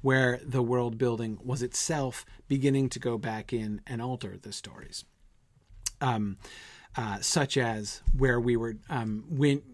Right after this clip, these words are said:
where he was working out in more detail what it meant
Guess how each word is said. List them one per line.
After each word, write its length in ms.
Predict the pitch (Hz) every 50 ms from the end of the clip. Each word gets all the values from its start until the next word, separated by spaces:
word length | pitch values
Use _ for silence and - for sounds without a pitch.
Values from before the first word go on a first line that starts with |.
| - - -
where 320 | 202 156 143 151 160 165
he 180 | 143 127 160 151
was 180 | 139 139 127 117
working 400 | 117 127 131 127 - 135 131 123
out 300 | 123 127 123 120 - - -
in 160 | - 131 127
more 220 | 120 113 113 110 107
detail 640 | 104 123 127 139 135 - - 104 98 95 90 92 - - - - - - _ _ - - - _ - - - _ -
what 320 | - 117 110 123 131 127
it 200 | 135 131 123 -
meant 540 | 139 139 139 151 143 117 104 - - -